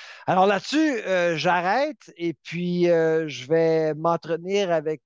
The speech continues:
Pouba parce que je suis sûr que Pouba a, a un paquet de questions, euh, sur l'intelligence artificielle.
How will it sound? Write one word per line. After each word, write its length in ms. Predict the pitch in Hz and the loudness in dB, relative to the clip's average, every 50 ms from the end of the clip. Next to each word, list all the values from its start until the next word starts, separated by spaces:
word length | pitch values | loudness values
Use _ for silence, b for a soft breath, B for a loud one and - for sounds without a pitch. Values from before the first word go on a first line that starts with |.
| _ | _
Pouba 440 | _ - 165 156 143 156 175 220 254 - | _ -12 -10 -6 -2 0 0 0 0 -4
parce 140 | 185 151 - | -6 -8 -8
que 100 | - 156 | -10 -10
je 80 | - | -10
suis 120 | - - 135 | -10 -10 -8
sûr 280 | - - 220 247 202 | -4 -4 -2 -2 -2
que 80 | - 175 | -4 -6
Pouba 600 | 147 - - 165 160 185 208 202 175 160 151 151 | -8 -8 -10 -6 -2 0 2 2 2 2 0 0
a, 60 | - - | -2 -2
a 320 | 160 156 156 151 143 143 | -2 0 0 0 -2 -4
un 40 | 147 - _ - - | -6 -10 _ -8 -6
paquet 320 | - 226 - - - 247 | -4 -4 -4 -2 -2 -4
de 60 | 240 - | -4 -4
questions, 640 | - - 165 139 - - - - 160 160 190 240 262 _ _ _ _ b b b b b b b b b _ - | -6 -10 -10 -10 -10 -12 -8 -4 -4 -4 -4 -6 -10 _ _ _ _ b b b b b b b b b _ -6
euh, 280 | - 139 147 151 151 147 | -4 -4 -2 -4 -4 -6
sur 580 | 139 - - - 165 180 190 202 202 190 175 170 | -6 -8 -8 -6 -4 -4 -2 -2 -2 -2 -2 -2
l'intelligence 520 | 170 170 160 - 160 147 165 175 165 143 | -2 -2 -4 -6 -6 -4 -4 -4 -4 -4
artificielle. 460 | 156 - - - - 147 139 127 120 | -8 -10 -12 -12 -10 -8 -8 -10 -10